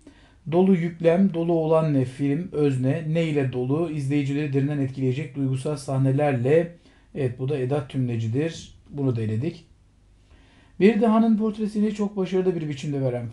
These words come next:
film. Farklı teknikler barındırıyor, barındırıyor yüklem. Bir dehanın portresini çok başarılı bir şey, biçimde veren film bu cümlenin öznesi, farklı tekniklerde nesnesidir.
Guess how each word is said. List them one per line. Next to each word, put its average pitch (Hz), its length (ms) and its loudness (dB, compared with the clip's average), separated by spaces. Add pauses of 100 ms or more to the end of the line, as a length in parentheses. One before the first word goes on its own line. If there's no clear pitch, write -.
(120)
film. 185 440 2 (1000)
Farklı 180 320 0
teknikler 156 540 -4
barındırıyor, 180 580 0
barındırıyor 143 560 0
yüklem. 165 480 -4
Bir 165 180 -4
dehanın 156 480 -4 (220)
portresini 151 680 -8 (520)
çok 165 220 -10
başarılı 151 360 -6
bir 147 40 -8
şey, - 280 -10
biçimde 139 420 -6
veren 131 260 0
film 143 340 -6
bu 143 100 -6
cümlenin 131 460 0
öznesi, 143 640 -4
farklı 139 400 -8
tekniklerde 131 720 -6
nesnesidir. 131 680 -2